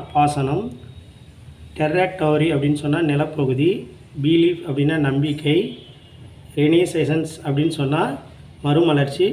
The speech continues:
பிலாசபர்னா தத்துவவாதின்னு சொல்லலாம் அல்லது மெய்யியலாளர் அப்படின்னு சொல்லலாம்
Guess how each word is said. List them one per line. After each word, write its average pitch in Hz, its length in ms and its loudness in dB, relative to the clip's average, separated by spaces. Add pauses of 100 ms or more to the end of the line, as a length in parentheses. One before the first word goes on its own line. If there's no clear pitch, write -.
பிலாசபர்னா 160 760 0 (680)
தத்துவவாதின்னு 160 680 2
சொல்லலாம் 165 260 0
அல்லது 165 200 0 (140)
மெய்யியலாளர் 143 800 0
அப்படின்னு 139 320 -2
சொல்லலாம் 143 340 -2